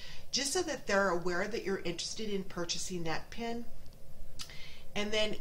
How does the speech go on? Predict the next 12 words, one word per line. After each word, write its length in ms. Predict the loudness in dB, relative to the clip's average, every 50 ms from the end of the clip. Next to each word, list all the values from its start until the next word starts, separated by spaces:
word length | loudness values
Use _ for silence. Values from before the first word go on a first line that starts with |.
| 2
at 220 | 2 2 2 2 0
the 80 | 0
time 400 | 0 0 0 0 0 0 0 0
of 160 | -2 -2 -2
close, 460 | -2 -2 0 0 -2 -2 -2 -2 -2 -4
they'll 200 | -2 -2 -2 -2
do 300 | -2 -2 -2 0 0 0
a 320 | 0 0 0 0 -2 -4 -4 -6 -8 -8 -8 -8 -6 -4
random 520 | -2 2 2 2 2 2 0 0 0 0 0 0
name 360 | 0 2 2 4 4 4 4 4
generator 720 | 4 4 2 2 2 2 0 0 0 0 0 -2 -2 0 0 2
and 420 | 2 2 2 2 0 0 -2 -2